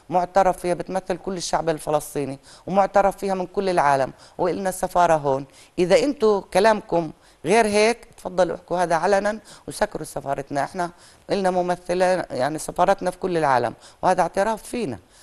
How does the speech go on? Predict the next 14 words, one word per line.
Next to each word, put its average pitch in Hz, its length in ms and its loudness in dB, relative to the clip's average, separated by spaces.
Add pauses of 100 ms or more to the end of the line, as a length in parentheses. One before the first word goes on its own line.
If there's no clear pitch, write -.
(280)
ومعترفين 214 760 0
إنه 196 300 0
إحنا - 180 -6
بلد 202 240 0
تحت - 280 -4
الاحتلال، 180 520 -4 (400)
والقانون 220 580 2
الدولي 202 640 2 (340)
بصرح 240 640 -2
إلنا 139 400 -2 (500)
الناضل 196 500 -2
حتى - 280 -6
الحرية 165 400 -4
والاستقلال، 160 640 -6